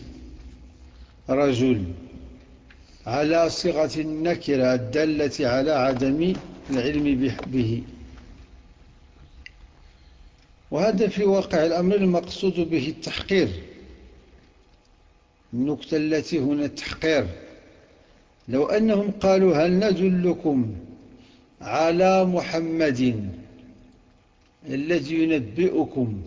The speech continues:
لما كانت هذه النكتة حصلت،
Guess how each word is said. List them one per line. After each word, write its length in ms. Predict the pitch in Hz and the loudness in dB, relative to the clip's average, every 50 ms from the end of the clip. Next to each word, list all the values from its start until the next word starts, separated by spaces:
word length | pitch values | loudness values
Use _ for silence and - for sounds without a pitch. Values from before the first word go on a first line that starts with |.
| - - - - - - - - - - - - - - - - - - - | -14 -18 -20 -20 -20 -20 -20 -20 -20 -20 -20 -20 -20 -20 -20 -20 -20 -12 -4
لما 380 | 147 175 185 196 202 208 202 | 0 2 2 4 4 4 4
كانت 480 | 196 196 - 226 226 220 208 196 - - | 2 0 0 -2 0 0 -2 -2 -2 -2
هذه 500 | 180 170 185 180 175 185 175 160 175 185 | 0 0 0 0 0 0 0 2 2 2
النكتة 640 | 185 185 190 214 214 185 - - 214 226 247 - - - - - - - - - - - - | 4 4 2 2 0 -4 -4 -2 0 0 0 0 -2 -8 -18 -20 -20 -20 -20 -20 -20 -20 -20
حصلت، 840 | - - - 175 170 - - 180 180 185 180 156 - - - - | -12 -4 -2 -2 -2 0 2 2 4 4 4 2 0 -4 -12 -16